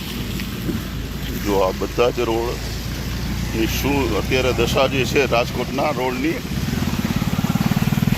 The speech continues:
જો આપને બતાવું છું. મિત્રો, આવા રોડ તો કે ગામડામાંય નથી અત્યારે, તમને કહી દઉં.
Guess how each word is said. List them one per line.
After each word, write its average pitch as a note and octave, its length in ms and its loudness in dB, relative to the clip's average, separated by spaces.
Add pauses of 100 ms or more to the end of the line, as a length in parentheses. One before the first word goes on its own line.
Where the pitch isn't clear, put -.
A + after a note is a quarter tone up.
(400)
જો G2 80 2
આપને G2+ 260 2
બતાવું G2 440 2
છું. - 140 0 (1500)
મિત્રો, C#3+ 380 4
આવા C3 300 4
રોડ C#3 240 4
તો C#3+ 360 2 (240)
કે D3 160 2
ગામડામાંય C3 540 4
નથી A#2 280 -2
અત્યારે, G#2+ 280 -2
તમને G#2 200 -4
કહી G#2 140 -4
દઉં. G2 180 -4